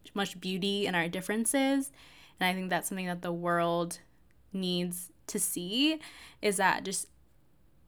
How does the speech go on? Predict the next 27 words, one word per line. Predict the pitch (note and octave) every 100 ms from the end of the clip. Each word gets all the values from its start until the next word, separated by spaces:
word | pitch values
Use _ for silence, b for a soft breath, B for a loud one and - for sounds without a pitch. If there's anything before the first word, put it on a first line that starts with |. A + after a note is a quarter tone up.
| -
embracing | G3+ F#3 F3+ F#3 - G3 F#3+
our | D3 F3
differences, | F3 F3 G3+ G3+ G3+ A3+ A3 A#3 B3 A#3+
but | - - -
seeing | - F3+
how | F3+ F3+ F3 E3+ - - - F#3+
we're | F#3
also | E3+ E3+ - F3
connected | - F3 D#3 - - A3 A#3
in | B3 B3+
a |
way, | B3+ B3+ C4 C#4 B B B B B B -
in |
a | G#3
lot | F3+ F#3
of | G#3+
ways. | B3+ C4 C#4+ - B B B B -
And, | G#3 G3+ G3 F#3+ F#3 F#3 F3+ - - -
um, | G3 G3 F#3 F3+ E3+ - F#3 - _ - - - - - - -
yeah, | G#3+ F3
I | F3
just | F#3 -
wanted | F#3+ F#3 F#3 -
to | F#3+ F3+
read | E3+ F3 E3+
that, | E3+ E3+ -
and, | F3 E3+ E3+ E3+